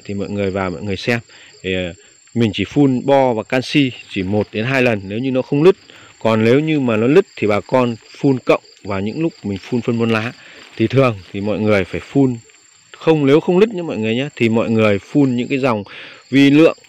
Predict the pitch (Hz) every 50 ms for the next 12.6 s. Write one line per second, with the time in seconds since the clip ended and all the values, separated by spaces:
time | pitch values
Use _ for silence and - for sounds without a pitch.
0 | _ - 87 98 101 104 101 98 95 92 95 98 107 110 113 147 139 135 139 127
1 | 113 104 101 98 92 90 101 104 98 - - 95 - - - 220 202 196 190 -
2 | - - 101 98 92 - - - 107 - - 147 131 - - 123 - - 95 120
3 | 135 - - 110 107 98 85 82 - - 113 110 117 117 120 120 117 110 - -
4 | - - - - - _ - 117 104 95 104 107 - 120 113 113 104 101 - -
5 | - 156 147 135 113 98 95 123 120 - 156 156 127 - - _ _ _ _ _
6 | - _ _ - 101 90 - - 117 113 - - 131 127 120 - 131 123 117 113
7 | 107 110 123 160 - - 101 85 85 101 - - - 135 123 - - 170 - -
8 | - 175 135 107 - - 127 - - 143 - 143 131 123 120 151 147 151 - -
9 | - - - - - - 107 110 117 - 104 113 117 101 - - 123 107 87 80
10 | 87 117 - - 151 135 120 107 98 95 107 107 87 85 95 107 - - 156 135
11 | 117 101 - - - - 101 98 - - 120 120 120 113 113 - - - - 120
12 | 113 - - - 90 104 110 - - 143 151 160